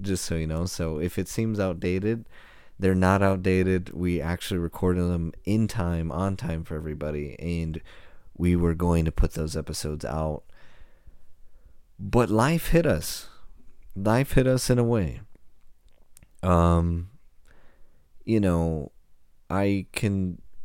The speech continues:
I don't wanna speak on everybody's behalf, right? So I find it very important for the guys, including myself,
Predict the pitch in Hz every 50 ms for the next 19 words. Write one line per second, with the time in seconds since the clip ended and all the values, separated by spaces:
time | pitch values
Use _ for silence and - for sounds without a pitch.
0 | - - - 92 101 120 120 123 117 113 - - - 131 127 113 - 107 95 95
1 | 92 92 90 80 80 76 73 71 73 - - 80 80 80 65 64 69 - - 73
2 | 76 78 - - - - - - - - - - - - - - - - - -
3 | - - - - - - - - - - 127 127 123 120 117 113 110 - - -
4 | - - - - - - - - - - - - - - - - - - 123 135
5 | 143 - - 151 139 139 127 123 104 95 98 95 92 92 95 92 90 87 87 85
6 | 82 87 - - - - - - _ - - - - - - - - - - -
7 | - - - - - 104 98 92 - - 104 92 90 85 62 69 85 78 67 -
8 | - - - - - - - 92 85 82 82 82 82 80 80 76 - - 82 80
9 | 87 90 95 95 95 92 90 90 85 85 90 62 71 82 82 78 - 95 95 92
10 | 87 82 78 76 78 82 - - 82 80 78 73 73 80 - - -